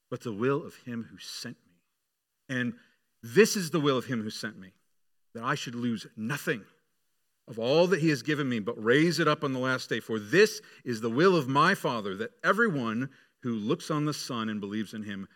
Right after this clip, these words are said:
should have eternal life, and I will raise him up on the last day."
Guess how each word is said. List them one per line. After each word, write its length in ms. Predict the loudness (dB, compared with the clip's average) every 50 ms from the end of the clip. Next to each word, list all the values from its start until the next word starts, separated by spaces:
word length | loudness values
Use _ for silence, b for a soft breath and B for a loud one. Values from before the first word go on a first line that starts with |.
| b b b
should 180 | -12 -12 -8 -8
have 160 | -8 -8 -8
eternal 320 | -10 -12 -10 -10 -10 -8
life, 300 | -8 -8 -8 -10 -12 -14 -18
and 140 | -18 -18 -16 -14
I 280 | -12 -10 -8 -8 -8 -10 b b b b
will 300 | -6 -4 -2 -2 -2 -2
raise 280 | 0 0 0 0 -2 -6
him 120 | -10 -12
up 160 | -14 -14 -16 -16
on 80 | -16
the 60 | -16
last 360 | -16 -16 -16 -16 -18 -18 -20 -20
day." 200 | -20 -20 -20